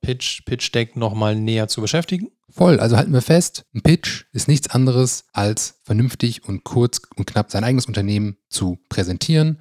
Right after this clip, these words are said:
Speaker 2: Und ein Pitch Deck ist im Prinzip eine Unternehmenspräsentation für potenzielle Investoren oder für potenzielle Kunden.
Speaker 1: Genau.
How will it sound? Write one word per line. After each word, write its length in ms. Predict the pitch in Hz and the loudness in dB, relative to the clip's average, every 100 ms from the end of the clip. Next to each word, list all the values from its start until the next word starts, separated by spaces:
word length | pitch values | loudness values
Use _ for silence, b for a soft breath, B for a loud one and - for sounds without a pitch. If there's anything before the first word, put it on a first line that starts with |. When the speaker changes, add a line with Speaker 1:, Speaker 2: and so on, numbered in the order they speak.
| b | b
Speaker 2:
Und 100 | 117 | -4
ein 40 | |
Pitch 280 | - 139 - | -2 -2 2
Deck 240 | 113 117 _ | 0 0 _
ist 360 | 113 107 - _ - | -2 -2 -4 _ -6
im 120 | 135 | -2
Prinzip 500 | 143 135 139 135 - | 0 0 0 -2 -2
eine 160 | 107 107 | -2 0
Unternehmenspräsentation 1200 | 107 110 139 - - 110 104 107 - 104 101 101 | 0 2 2 0 -2 -2 0 -2 -2 -2 -2 -4
für 300 | _ 123 117 | _ 0 0
potenzielle 520 | - 113 107 - 101 | 0 0 0 0 0
Investoren 640 | 98 92 - 107 104 95 95 | 0 -4 -2 -2 0 -2 -4
oder 280 | - 98 92 | -2 -2 -2
für 240 | - 90 | -4 -6
potenzielle 420 | - 92 90 98 | -6 -8 -6 -6
Kunden. 300 | - 113 - _ | -4 -6 -8 _
Speaker 1:
Genau. 480 | 131 120 147 117 | -2 0 2 0